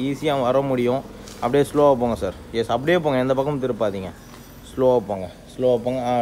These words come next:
wait பண்ணுங்க sir, Full right திருப்புங்க சார். இப்போ Full right திருப்புங்க, அவ்வளவுதான் சார். அப்படியே போங்க,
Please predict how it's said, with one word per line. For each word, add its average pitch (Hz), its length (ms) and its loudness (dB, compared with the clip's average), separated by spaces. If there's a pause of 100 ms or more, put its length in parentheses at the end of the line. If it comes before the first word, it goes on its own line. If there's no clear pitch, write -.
wait 123 180 -2
பண்ணுங்க 113 220 -2
sir, 156 140 -2 (460)
Full 165 180 0
right 156 220 2
திருப்புங்க 113 320 -4
சார். 98 140 -4
இப்போ 87 140 -12 (760)
Full 165 200 2
right 165 180 4
திருப்புங்க, 156 300 -2 (720)
அவ்வளவுதான் 117 380 2
சார். - 120 -8 (500)
அப்படியே 143 260 2
போங்க, 143 160 2